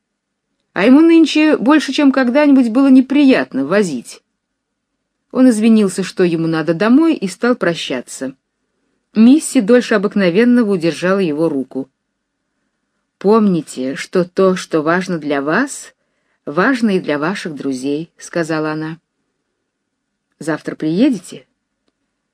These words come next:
"Едва ли", — сказал Нехлюдов, и, чувствуя стыд, он сам не знал, за себя или за нее, он покраснел и поспешно вышел. "Что такое?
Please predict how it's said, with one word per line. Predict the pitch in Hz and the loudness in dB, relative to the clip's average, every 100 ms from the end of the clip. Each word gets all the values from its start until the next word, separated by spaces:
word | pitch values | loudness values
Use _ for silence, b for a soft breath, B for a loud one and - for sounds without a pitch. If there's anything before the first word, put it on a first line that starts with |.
| _ _ _ | _ _ _
"Едва | 175 180 151 135 127 | -4 -4 -2 -6 -6
ли", — | 127 - _ | -10 -14 _
сказал | - - 143 143 | -12 -8 -4 -4
Нехлюдов, | 143 139 180 220 247 - b b b | -4 -4 -4 0 -2 -4 b b b
и, | - 165 | -6 -2
чувствуя | 202 185 175 170 160 | -2 -4 -2 -2 -2
стыд, | - - 262 269 - | -2 2 2 0 -8
он | - 165 160 - | -4 -2 -2 -8
сам | - 202 175 | -6 -2 -2
не | 175 | -2
знал, | 160 175 147 143 | -4 -4 -4 -4
за | |
себя | 151 - 143 180 | -8 -8 -2 0
или | 226 143 135 131 | 0 0 -2 -4
за | 131 156 | -4 -2
нее, | 147 139 190 247 _ _ _ _ _ _ | -2 0 0 0 _ _ _ _ _ _
он | 175 180 | -2 -2
покраснел | 180 175 165 - 202 262 | -2 -2 -2 0 2 4
и | 262 - | 2 -2
поспешно | 180 147 - - 185 185 175 135 | -8 -8 -8 -4 -4 -4 -8 -8
вышел. | 123 - 101 90 _ _ _ _ _ _ _ _ _ _ _ _ _ _ _ _ | -8 -10 -12 -18 _ _ _ _ _ _ _ _ _ _ _ _ _ _ _ _
"Что | - - 277 | -16 -2 0
такое? | - 320 - 143 127 147 | 0 -2 -2 -4 -4 -8